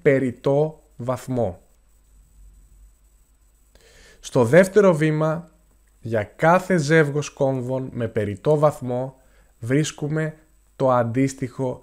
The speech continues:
γεωδεσικό μονοπάτι. Βρίσκουμε το συντομότερο μονοπάτι. Το ζευνίον μονοπάτι με το ελάχιστο βάρος.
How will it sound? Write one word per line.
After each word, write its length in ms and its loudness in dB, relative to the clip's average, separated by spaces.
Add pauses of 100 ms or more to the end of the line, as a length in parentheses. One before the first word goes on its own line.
(160)
γεωδεσικό 1300 -4 (120)
μονοπάτι. 960 -6 (320)
Βρίσκουμε 460 -8
το 120 -8
συντομότερο 920 -6 (160)
μονοπάτι. 800 -10 (600)
Το 300 -4
ζευνίον 880 -2 (120)
μονοπάτι 1000 -4
με 180 -4
το 180 -4
ελάχιστο 1040 -4 (160)
βάρος. 920 -4